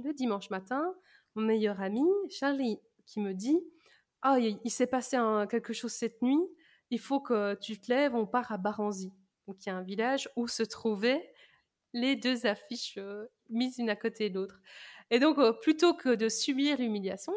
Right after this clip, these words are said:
avec mon collègue Nicolas, on a retrouvé cette photo,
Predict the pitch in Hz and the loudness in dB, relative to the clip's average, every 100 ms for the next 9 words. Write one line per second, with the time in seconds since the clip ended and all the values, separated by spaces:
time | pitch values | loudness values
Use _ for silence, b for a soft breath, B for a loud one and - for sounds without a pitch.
0 | 403 214 196 202 202 190 214 226 196 185 | -2 -4 -6 -6 -8 -4 -2 -2 -4 -6
1 | 180 190 190 190 214 370 B B B 214 | -6 -8 -6 -2 -2 -2 B B B 0
2 | 233 - - 359 - 233 - 190 196 285 | 0 0 -2 -2 -2 -4 -4 -4 -4 -8